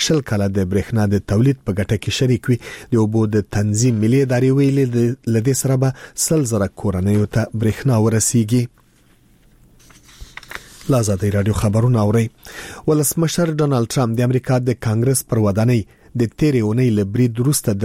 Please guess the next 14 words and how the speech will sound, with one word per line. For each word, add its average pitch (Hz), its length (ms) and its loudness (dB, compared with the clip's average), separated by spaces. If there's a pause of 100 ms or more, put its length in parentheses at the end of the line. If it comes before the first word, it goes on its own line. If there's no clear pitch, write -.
لومړي 120 360 2
ځل 135 180 2
لپاره 127 340 -2
له 98 140 -2
خپل - 260 -4 (160)
مرستیال 147 500 0 (400)
مایک 113 260 0 (160)
پنس 151 360 0
سره 110 240 2
وکتل. 120 440 0 (380)
له 139 120 2
دې 147 160 2
کتنې 135 380 0
داسې 127 220 0